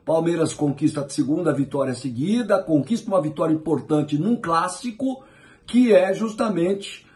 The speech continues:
no domingo que vai anteceder a grande final do domingo que vem da Supercopa do Brasil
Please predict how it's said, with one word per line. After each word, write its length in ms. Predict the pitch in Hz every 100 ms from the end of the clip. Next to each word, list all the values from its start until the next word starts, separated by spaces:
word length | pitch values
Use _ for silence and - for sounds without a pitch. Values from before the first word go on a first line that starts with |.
| _
no 200 | 220 254
domingo 480 | 226 233 180 185 202
que 160 | 202
vai 260 | 156 160 165
anteceder 580 | 175 185 - 147 123 156
a 40 |
grande 560 | 147 180 202 226 240 220
final 440 | - 175 147 165
do 100 | 196
domingo 440 | 208 196 156 156 165
que 140 | 220
vem 280 | 139 151 175
da 120 | 160
Supercopa 720 | - 165 160 - - 143 139
do 120 | 135 135
Brasil 540 | 131 107 127 170 175